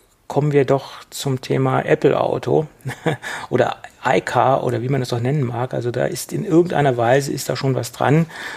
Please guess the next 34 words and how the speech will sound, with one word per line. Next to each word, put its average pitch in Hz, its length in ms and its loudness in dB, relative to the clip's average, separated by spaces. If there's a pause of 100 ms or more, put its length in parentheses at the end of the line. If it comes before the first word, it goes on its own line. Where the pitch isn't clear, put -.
(180)
Ähm, 127 460 2
äh, 143 220 -4
ich - 180 -8
denke, 143 360 4
das 127 220 -2
ist, 170 760 -8
ähm, 143 400 4 (1000)
es - 160 -4
wird 165 100 2
immer 160 160 2
konkreter. 151 560 2 (340)
Und - 320 -2 (120)
die 123 60 -10
Gerüchte 139 360 -2
gehen 135 160 2
ja 135 80 2
auch 131 60 0
im 131 60 0
Moment 127 300 -2
dahin, 143 640 2 (280)
dass - 320 -4
im 120 300 0
März 120 440 2
eine, 123 540 2 (540)
ein - 260 -2 (100)
Announcement, 127 800 2
äh, 123 100 -4
rausgehauen 123 640 2
werden 123 280 2
soll, 131 360 2 (340)
äh, 131 340 2
und, - 360 -4
äh, 139 200 -6 (340)
ja, 131 240 -2